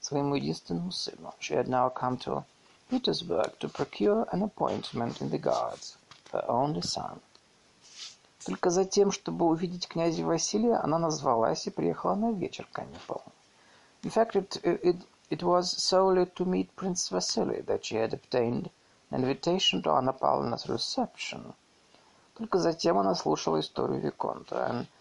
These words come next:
had sat listening to the Vicomte's story. Она испугалась слов князя Василия.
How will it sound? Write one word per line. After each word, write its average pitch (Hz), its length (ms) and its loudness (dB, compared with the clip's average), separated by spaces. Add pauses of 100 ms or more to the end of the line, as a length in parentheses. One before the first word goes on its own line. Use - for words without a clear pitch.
(160)
had - 140 -2
sat 139 260 0
listening 156 500 0
to - 140 -2
the 139 140 -2
Vicomte's - 640 -4
story. - 300 -16 (1120)
Она 190 200 2
испугалась 190 760 2
слов 175 360 0
князя 147 360 0
Василия. 143 640 0